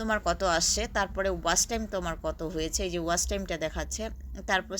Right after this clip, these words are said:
সাবস্ক্রাইবার কত হয়েছে, এই যে দেখাচ্ছে। তারপর টপ কনটেন্ট,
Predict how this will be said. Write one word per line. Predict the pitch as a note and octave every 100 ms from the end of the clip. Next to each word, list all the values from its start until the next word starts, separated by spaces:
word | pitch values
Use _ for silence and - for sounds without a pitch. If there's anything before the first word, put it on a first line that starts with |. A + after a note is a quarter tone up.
| -
সাবস্ক্রাইবার | E3+ - F3+ E3 D#3+ D#3+
কত | D#3+ D#3+ E3+
হয়েছে, | D#3+ -
এই | F#3 D3
যে | C3
দেখাচ্ছে। | D3 C#3 - - - F#3+
তারপর | G3+ A#3+ A#3 - -
টপ | A3+ A#3 A#3 - - -
কনটেন্ট, | A3 A#3 G#3+ D#3